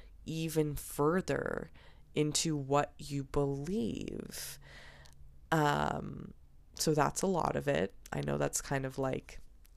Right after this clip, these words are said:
cryptic in a sense, but there's a lot of just awakening energy coming. And Saturn in Pisces, that Saturn in Pisces energy,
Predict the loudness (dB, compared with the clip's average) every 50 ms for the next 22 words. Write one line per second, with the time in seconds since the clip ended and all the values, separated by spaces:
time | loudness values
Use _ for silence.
0 | -20 -20 -16 -10 -2 4 4 4 4 2 -2 -4 -4 -4 -6 -6 -6 -4 -4 -2
1 | 0 2 4 4 4 2 2 0 0 0 0 0 0 -4 -8 -12 -12 -12 -10 -2
2 | -2 2 6 8 8 10 10 8 6 6 6 6 8 8 8 6 4 2 0 2
3 | 2 2 2 0 2 2 2 2 4 2 0 0 0 0 -2 -2 -2 -2 -4 -4
4 | -2 -2 -2 -2 -2 -4 -4 -4 -6 -6 -6 -2 -2 -2 -2 -2 -6 -6 -6 -10
5 | -10 -12 -12 -14 -14 -14 -16 -14 -6 2 4 6 6 6 6 4 2 -2 -6 -10
6 | -10 -2 0 2 6 8 10 10 10 8 8 6 4 4 0 -2 -2 -2 -4 -6
7 | -6 2 4 6 6 6 4 2 0 0 2 0 0 0 0 0 -2 0 2 2
8 | 2 2 2 -2 -8 -20 -20 -18 -18 -18 -18 -18 -20 -20 -18 -18 -20 _ _ -10
9 | -8 -8 -8 -12 -18 -20 -20 -20 -20 -20 -20 -20 -20 -20 -12 -8 0 2 2 2
10 | 2 2 0 2 4 4 4 6 4 4 4 2 0 -2 0 0 0 2 2 0
11 | -2 -2 -2 0 0 0 0 2 0 0 0 -2 0 0 2 2